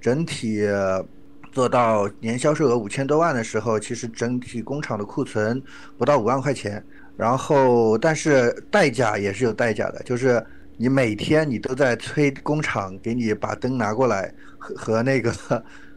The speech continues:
呃，跟工厂就是讨价还价说，“哎，这个灯要给我，这个东西要给我，这个要给我的”，就是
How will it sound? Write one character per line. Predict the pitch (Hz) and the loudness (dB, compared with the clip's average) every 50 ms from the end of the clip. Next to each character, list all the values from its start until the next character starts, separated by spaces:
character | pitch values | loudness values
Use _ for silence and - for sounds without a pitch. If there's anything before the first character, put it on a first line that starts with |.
| - - | -12 -6
呃， | 107 110 110 110 107 107 107 107 | -2 0 2 2 2 2 0 -2
跟 | 110 139 131 135 | 0 -2 -2 -2
工 | 139 135 - 151 147 | -2 -2 0 0 0
厂 | 147 135 131 107 104 | 0 -2 -2 -2 -2
就 | 104 117 | 0 -2
是 | 113 113 113 110 110 107 | 0 0 2 2 0 0
讨 | - - 113 110 | -2 -4 -2 0
价 | 107 127 127 | 2 2 2
还 | 127 117 | 2 0
价 | 123 123 120 | 0 0 2
说 | 131 120 | 2 2
，“哎， | 131 | 2
这 | 127 - 180 | 2 0 0
个 | 156 147 | 0 0
灯 | 156 160 160 | 0 2 2
要 | 160 147 | 2 2
给 | 123 117 123 | 2 2 2
我， | 123 117 110 | 4 4 2
这 | 104 147 | 2 0
个 | 139 135 | -2 -2
东 | 127 135 135 | -2 -2 0
西 | - 143 | 0 0
要 | 127 | 0
给 | 110 113 113 | 0 0 0
我， | 117 110 | 0 0
这 | 107 - 135 | 0 -2 -2
个 | 123 | -2
要 | 123 117 | -2 -2
给 | - 110 117 | -2 0 0
我 | 123 117 | 2 2
的”， | 104 104 104 | 2 0 -2
就 | 107 113 | -4 -6
是 | 110 117 | -10 -10